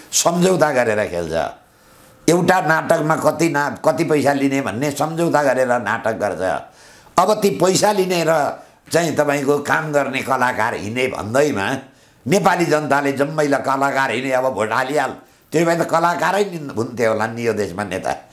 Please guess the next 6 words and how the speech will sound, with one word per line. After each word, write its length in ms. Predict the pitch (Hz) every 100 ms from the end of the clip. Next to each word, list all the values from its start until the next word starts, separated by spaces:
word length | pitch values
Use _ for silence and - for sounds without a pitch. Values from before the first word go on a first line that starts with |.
| - - - 107
मनिषा 380 | 147 151 135 131
कोइराला 420 | 135 127 127 123
पार्टीको 440 | 107 113 123 120
सभापति 540 | 117 - 117 113 107 113
हुन्थिन् 320 | 101 104 113
होला 380 | 107 104 101